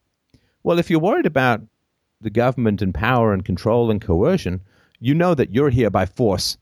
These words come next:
and your parents are forced to pay for this, whether they agree with it or not, or like it or not. And the teacher who invited me here, who's standing right over there, can't be fired, has to be paid, gets summers off, and will steadfastly resist any introduction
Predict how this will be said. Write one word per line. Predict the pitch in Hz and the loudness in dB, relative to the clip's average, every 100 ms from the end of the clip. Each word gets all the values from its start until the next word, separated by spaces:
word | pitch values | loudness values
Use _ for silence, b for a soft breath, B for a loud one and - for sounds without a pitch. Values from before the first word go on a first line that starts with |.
| - | -2
and | 104 | 0
your | 87 | 0
parents | - 139 107 101 | 0 0 0 -2
are | |
forced | - 110 95 | -2 0 0
to | 92 | -4
pay | - 131 | -2 -2
for | - | -2
this, | 85 85 | -6 -6
whether | 92 87 85 | -2 0 0
they | 82 82 | 0 0
agree | 80 104 | 0 0
with | 104 92 | 0 0
it | 87 - | -2 -2
or | 90 | 0
not, | 90 95 - | 2 0 0
or | 90 | 0
like | 90 101 95 | 0 0 0
it | |
or | 92 | 0
not. | 90 90 - B B | 2 0 -2 B B
And | 110 | 0
the | 98 | 0
teacher | 196 214 143 | 0 0 0
who | 131 | 2
invited | 107 110 170 139 104 | 0 0 0 -2 -2
me | 98 | 0
here, | 98 98 | 0 0
who's | 101 | 0
standing | - 131 113 110 | 0 -2 0 0
right | 117 117 | 0 0
over | 104 | 0
there, | 110 151 120 - B B | 0 0 -2 -4 B B
can't | - 165 135 | -2 -2 -2
be | 104 | -2
fired, | 151 156 95 120 _ _ _ _ _ _ - | -2 -2 -2 -6 _ _ _ _ _ _ -4
has | 135 139 | -2 -2
to | - | -4
be | 117 | -6
paid, | 107 110 92 - | -2 0 0 0
gets | 92 - | -4 -2
summers | 147 151 131 | -2 0 -2
off, | 90 95 - _ _ _ _ _ _ _ _ _ _ _ _ _ - | -4 -4 -10 _ _ _ _ _ _ _ _ _ _ _ _ _ -4
and | 127 123 | 0 2
will | 120 | 0
steadfastly | - 190 185 - 156 135 143 | 0 -2 -2 0 -2 0 -2
resist | 117 110 127 104 - - | -2 0 -2 -4 -6 -2
any | 139 147 | 0 0
introduction | 127 120 113 104 - 98 | 0 0 -2 -2 -6 -8